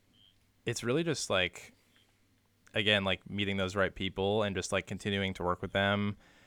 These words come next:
and just growing your skills the whole time. Just, I, I, I think when the thing that's interesting with, like, the uh, YouTube era is, like, a lot of people are seeing success from people who are teaching.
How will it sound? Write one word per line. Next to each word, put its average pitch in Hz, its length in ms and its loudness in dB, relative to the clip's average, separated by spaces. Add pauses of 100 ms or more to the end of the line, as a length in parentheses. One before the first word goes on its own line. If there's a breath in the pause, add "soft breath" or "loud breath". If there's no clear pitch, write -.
(300)
and 87 520 0
just - 260 -6
growing 104 340 4
your 101 140 2
skills 90 500 0
the 90 120 -2
whole 87 280 -4
time. 76 520 -6 (180)
Just, - 400 -4
I, 113 60 4
I, 123 280 0
I 123 60 -4
think 139 260 -6
when 110 300 -4 (200)
the 95 120 -4
thing 101 160 -4
that's 92 120 -2
interesting 95 460 -4
with, 92 160 -4
like, 92 140 0
the 85 340 2 (480)
uh, 85 280 4
YouTube 101 760 -2
era 117 440 4
is, 104 280 -2
like, 98 140 0
a 101 60 -2
lot 101 160 4
of 101 120 -6
people 101 320 -2
are 95 100 2
seeing 92 300 -2
success - 600 0
from 101 320 0
people 98 340 -6
who 101 100 -2
are 82 120 2
teaching. 117 540 -4